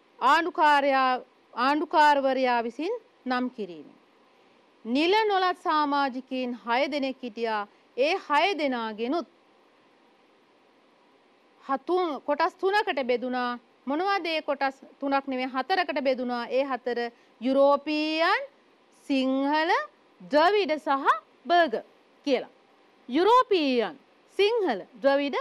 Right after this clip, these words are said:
බර්ග. කොහොමද මේ සංයුතිය සකස් වුනේ? යුරෝපීයන් කියන්නේ කවුද? මේ රටේ උපන්දා හිටියද යුරෝපීයන්? නැහැ.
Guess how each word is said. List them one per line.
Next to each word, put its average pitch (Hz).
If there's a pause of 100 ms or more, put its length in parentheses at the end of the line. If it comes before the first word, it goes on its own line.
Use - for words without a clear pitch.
(100)
බර්ග. 220 (1000)
කොහොමද 466
මේ 339 (380)
සංයුතිය 370
සකස් 381
වුනේ? 190 (840)
යුරෝපීයන් 403
කියන්නේ 320
කවුද? 415 (1120)
මේ 302
රටේ 226 (200)
උපන්දා 262
හිටියද 403
යුරෝපීයන්? 220
නැහැ. 302